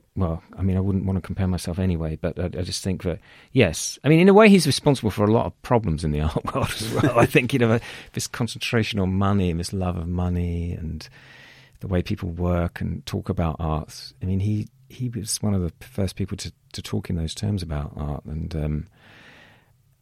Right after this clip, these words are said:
and the way his prices have just been inflated as well. I mean, that's nothing, that's not his problem, but, and the idea that an artist wants to be famous and all that kind of stuff, that's,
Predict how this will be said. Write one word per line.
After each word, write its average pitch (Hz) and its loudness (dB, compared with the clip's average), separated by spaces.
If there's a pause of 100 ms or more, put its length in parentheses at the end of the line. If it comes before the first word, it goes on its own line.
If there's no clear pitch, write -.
(120)
and 87 0
the 85 0
way 85 4
his 82 2
prices - -2
have 82 -6
just - -8
been 82 -4
inflated 90 -2
as 80 -10
well. 87 -2
I 85 -6
mean, 87 2
that's 90 -4
nothing, 85 -4
that's 92 -8
not 85 -2
his 82 -2
problem, 76 -10
but, 80 -4 (1160)
and 98 4
the 107 8
idea 104 8
that 87 0
an 92 4
artist 92 2
wants - -4
to - -6
be 82 -6
famous 82 0
and 87 -4
all 90 0
that 85 -4
kind 80 -4
of 78 -6
stuff, - -6
that's, - -6